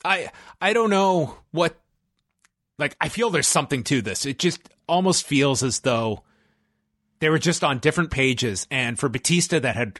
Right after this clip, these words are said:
like, this was the program he's wanted for years and years and years. And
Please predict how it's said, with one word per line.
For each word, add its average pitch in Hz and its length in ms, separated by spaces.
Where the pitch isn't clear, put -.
like, - 180
this - 240
was 196 180
the 156 80
program 170 600
he's 139 280
wanted 135 400
for - 180
years 147 520
and 131 160
years 135 320
and 117 140
years. 101 420
And 107 500